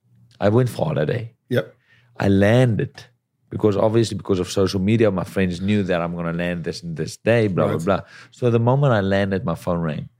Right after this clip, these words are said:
Speaker 1: and it was one of my gym buddies. And he said, "Hey, Chris, do you mind coming around the gym?" I said, "No problem. I, I'd like to see you guys." As I got to the gym, he said, "There's someone that wants to see you."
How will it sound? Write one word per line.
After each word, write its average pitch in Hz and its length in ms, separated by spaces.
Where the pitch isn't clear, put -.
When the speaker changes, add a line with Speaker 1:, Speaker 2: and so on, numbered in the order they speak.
Speaker 1:
and 87 120
it 90 40
was 90 160
one 92 140
of 90 80
my 87 140
gym 82 240
buddies. - 400
And 92 80
he 90 60
said, 101 160
"Hey, 110 180
Chris, 101 240
do 104 100
you 92 60
mind 90 240
coming 95 240
around 87 300
the 85 80
gym?" 120 340
I 78 60
said, - 360
"No 90 140
problem. 104 360
I, 82 220
I'd 87 120
like 95 180
to - 80
see - 160
you 117 100
guys." - 240
As 120 160
I 120 80
got 107 220
to - 60
the 98 100
gym, 110 260
he 101 60
said, 98 300
"There's 92 280
someone 117 380
that 104 120
wants 95 280
to 95 80
see - 220
you." 90 240